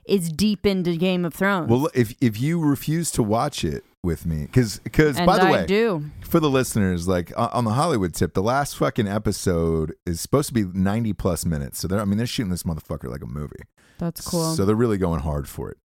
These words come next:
Speaker 2: Um, but last night,
Speaker 1: Good for them.
Speaker 2: uh, ten point one million viewers on H B O, which is, uh, I mean, just shattering the record for them,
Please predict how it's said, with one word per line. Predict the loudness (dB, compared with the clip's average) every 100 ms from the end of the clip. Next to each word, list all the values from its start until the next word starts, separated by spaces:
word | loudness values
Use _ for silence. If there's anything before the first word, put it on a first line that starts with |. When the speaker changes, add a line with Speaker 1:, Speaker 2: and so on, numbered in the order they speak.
| -6
Speaker 2:
Um, | -4 -2 -2 -4 -8 _ _ _ _ -10
but | -2
last | 0 0 0
night, | 0 0 -2
Speaker 1:
Good | -6
for | -6
them. | -4 -4 -4 -4
Speaker 2:
uh, | -2 0 -2
ten | -4 -4 -4
point | -2 -2 -4 -2
one | 0 0 -2 -6 -8 -2
million | 0 2 2 0 2
viewers | 2 2 2 0 -2
on | -4
H | -4 -8 -4
B | 0
O, | 0 0
which | -2 -4
is, | -6 -6 -10 -12 -18 _ _ _ _ _ _ -10
uh, | -8 -8 -10 -14 -18 _ _ _
I | -2
mean, | -2 -6 -12
just | -6 -2
shattering | 0 2 2 2 0 0 -4 -10 -4
the | 0
record | 2 0 -2 -4 -6 -10
for | -6 -4
them, | -2 -4 -6